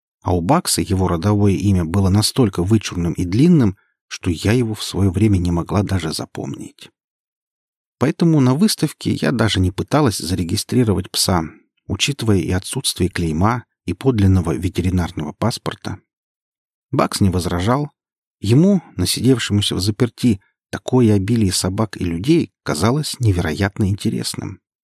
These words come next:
Поначалу он растерялся и нервно трясся, но потом с любопытством оглядывался по сторонам.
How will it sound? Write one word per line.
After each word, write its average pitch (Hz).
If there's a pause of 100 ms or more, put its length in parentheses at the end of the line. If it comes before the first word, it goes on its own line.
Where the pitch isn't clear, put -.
(460)
Поначалу 98
он 80
растерялся -
и 92
нервно 101
трясся, 123 (400)
но 143
потом 156
с -
любопытством -
оглядывался -
по -
сторонам. -